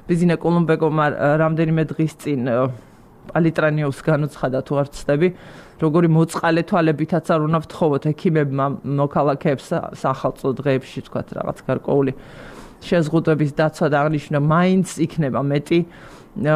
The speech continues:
მოძრაობა, გადაადგილება, მისვლა, მოსვლა, მაგრამ მაინც გვიმეორებენ კვლავ და კვლავ, რომ შევეცადოთ, აღნიშნოთ ახალი წლის და შობის დღესასწაულები, ა, იმ ადამიანებთან ერთად, რომლებთანაც ყოველდღიურად, ა,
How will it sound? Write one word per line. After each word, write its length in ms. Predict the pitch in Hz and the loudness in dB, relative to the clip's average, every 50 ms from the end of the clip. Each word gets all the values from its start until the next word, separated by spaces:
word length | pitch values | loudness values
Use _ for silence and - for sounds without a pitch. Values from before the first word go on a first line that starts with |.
| 156 | 4
მოძრაობა, 600 | 160 160 160 160 139 151 175 180 175 175 175 185 185 | 4 4 4 2 2 2 2 4 4 4 2 2 0
გადაადგილება, 800 | 170 156 147 139 160 160 156 147 147 151 175 175 165 156 156 175 | 0 0 0 2 2 0 0 0 0 0 2 2 2 2 2 0
მისვლა, 420 | 165 160 156 151 - - 202 185 165 | 0 0 0 -2 -2 -2 0 2 2
მოსვლა, 460 | 160 160 160 - - - 208 196 196 202 196 | 2 2 0 -2 -2 0 2 2 4 4 2
მაგრამ 400 | 190 185 160 151 180 185 190 190 175 165 143 135 - - - - - - - - | 2 2 0 0 2 2 2 2 0 -2 -4 -8 -16 -20 -20 -20 -20 -20 -18 -10
მაინც 380 | - - 147 160 165 175 170 - - | -6 -2 0 2 2 2 0 0 0
გვიმეორებენ 680 | - 160 160 160 165 160 160 160 147 139 117 - 104 202 | 2 2 4 4 4 4 2 2 2 0 0 -2 -4 -6
კვლავ 260 | - - - 135 135 135 | -6 -2 0 0 0 2
და 100 | 139 143 | 0 -2
კვლავ, 240 | 139 151 147 151 151 151 | 0 0 2 2 2 2
რომ 160 | 185 196 202 196 - - - - - - - | 2 0 0 -2 -6 -16 -20 -20 -20 -20 -20
შევეცადოთ, 800 | - - - 190 175 180 180 180 - 202 165 160 196 202 196 - 208 | -10 -2 0 2 2 2 0 0 0 0 0 2 0 0 0 0 0
აღნიშნოთ 720 | - 156 156 151 160 160 160 156 - - 185 175 180 175 - - - - - - - - - - - - - - | 0 2 2 2 2 0 0 0 -2 -2 0 0 0 0 -2 -10 -20 -20 -20 -20 -20 -20 -20 -20 -18 -10 -6 -2
ახალი 400 | 135 143 151 - - 160 151 160 147 | 0 0 0 0 0 0 2 0 0
წლის 340 | - - 147 147 147 143 - | -2 -2 -2 -2 -2 -2 -4
და 120 | - 135 135 | -2 -2 -2
შობის 520 | 135 - - 180 151 147 131 147 143 - - - | -2 -2 0 0 0 0 0 -2 -4 -6 -6 -10
დღესასწაულები, 1080 | - 165 156 151 - - 160 156 - - 143 151 156 156 160 156 156 147 143 175 190 202 196 - - - - - - - - - - | -6 -4 -4 -2 -2 -2 -2 -4 -2 -2 0 2 2 4 4 2 2 2 2 2 2 2 0 -2 -10 -20 -20 -20 -20 -20 -20 -20 -10
ა, 160 | - - 147 147 147 147 151 147 - - - _ - _ | -4 0 2 2 4 2 2 0 -4 -8 -14 _ -14 _
იმ 220 | - 175 196 202 | 0 2 4 4
ადამიანებთან 640 | 208 208 196 202 196 190 185 180 185 180 - 220 190 | 4 4 4 2 2 2 2 0 -2 -2 -2 -2 -2
ერთად, 220 | 185 180 214 196 - | -2 0 -2 -4 -2
რომლებთანაც 800 | - 160 180 175 175 175 180 170 165 - 208 180 160 151 147 - | 0 0 2 4 4 4 2 2 0 -2 -2 -2 -2 -2 -4 -6
ყოველდღიურად, 920 | - - 165 175 170 175 175 160 135 156 160 165 156 156 160 160 156 147 - | -4 -2 0 2 4 4 4 2 2 0 0 2 2 4 4 2 2 0 0
ა, 180 | - 156 156 | -2 0 2